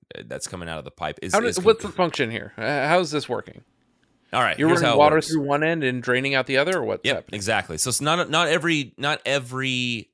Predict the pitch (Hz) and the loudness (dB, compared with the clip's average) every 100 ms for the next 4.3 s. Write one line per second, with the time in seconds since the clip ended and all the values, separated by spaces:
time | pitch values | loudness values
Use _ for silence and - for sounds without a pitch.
0 | _ - 143 143 135 127 80 95 104 90 | _ -4 -2 0 0 0 0 0 -2 -2
1 | 85 113 143 120 120 113 110 - _ _ | -6 -2 -2 -2 -4 -4 -6 -14 _ _
2 | - 101 113 113 107 104 101 92 87 82 | -12 -4 0 0 0 0 0 0 0 -2
3 | 73 64 53 98 92 - - 127 123 90 | -4 -6 -8 -8 -8 -8 -2 -2 -2 -4
4 | 78 71 71 | -4 -4 -8